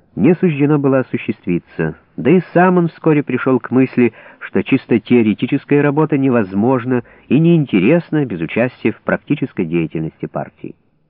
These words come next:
«Внутренними делами вы мне отнюдь не докучаете», писал Энгельс редактору газеты «Социал-демократ» Бернштейну в Цюрих – в июне тысяча восемьсот восемьдесят третьего года. Живя за границей, никогда нельзя быть достаточно осведомлённым о подробностях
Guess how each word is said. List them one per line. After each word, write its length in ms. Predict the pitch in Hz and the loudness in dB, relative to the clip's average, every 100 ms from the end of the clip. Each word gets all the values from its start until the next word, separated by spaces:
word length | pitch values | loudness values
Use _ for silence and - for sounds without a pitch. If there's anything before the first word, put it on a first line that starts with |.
| _ _ _ _ _ _ _ _ _ _ - | _ _ _ _ _ _ _ _ _ _ -20
«Внутренними 800 | - 85 135 170 165 160 156 | -8 0 2 2 2 2 0
делами 680 | 135 120 120 156 160 147 135 _ _ _ _ - | 0 0 0 2 2 0 -2 _ _ _ _ -8
вы 200 | 82 139 | 0 2
мне 220 | 151 147 | 2 2
отнюдь 400 | 135 110 143 151 | 0 0 0 2
не 140 | 135 | 0
докучаете», 800 | 139 139 135 - 123 127 104 - | 0 0 -2 -2 -2 0 -2 -4
писал 340 | 82 87 104 98 | -8 -4 -2 0
Энгельс 360 | 113 107 101 - | 0 0 -2 -2
редактору 540 | 98 98 110 104 - 98 | -4 -2 -2 -2 -2 -2
газеты 380 | 95 101 101 95 | -2 -2 -4 -4
«Социал-демократ» 800 | 90 - 98 90 90 87 - 98 | -6 -4 -2 -2 -4 -4 0 -2
Бернштейну 840 | 80 80 87 82 - 107 104 87 80 | -2 -4 -4 -6 -6 -4 -2 -4 -6
в 60 | _ | _
Цюрих – 380 | 135 131 131 - _ _ - - | 0 0 0 -6 _ _ -18 -6
в 40 | |
июне 440 | 85 110 123 117 | 0 2 2 2
тысяча 340 | 104 123 110 107 | 0 -2 -2 -4
восемьсот 460 | 104 104 - 113 | -2 -4 -4 -4
восемьдесят 560 | 90 107 - 98 90 87 | -2 -4 -4 -6 -4 -4
третьего 400 | 104 101 98 104 | -2 -2 -2 -2
года. 300 | 113 101 78 _ _ _ _ _ _ _ _ - | 0 -2 -4 _ _ _ _ _ _ _ _ -8
Живя 360 | 90 104 139 | -2 2 2
за 100 | 135 | 0
границей, 540 | 139 139 151 156 - 143 | 0 2 2 0 0 -2
никогда 440 | 139 135 120 160 | 0 -2 0 2
нельзя 360 | 165 143 135 147 | 2 0 0 -2
быть 180 | 135 | -2
достаточно 600 | 120 127 - 139 131 123 | -2 -2 -2 -4 -2 -2
осведомлённым 760 | 117 - 113 110 110 139 135 117 | -2 -2 0 0 2 2 0 -2
о 60 | 110 | -2
подробностях 800 | 101 107 143 143 - 139 127 | -2 -2 0 -2 -2 -4 -4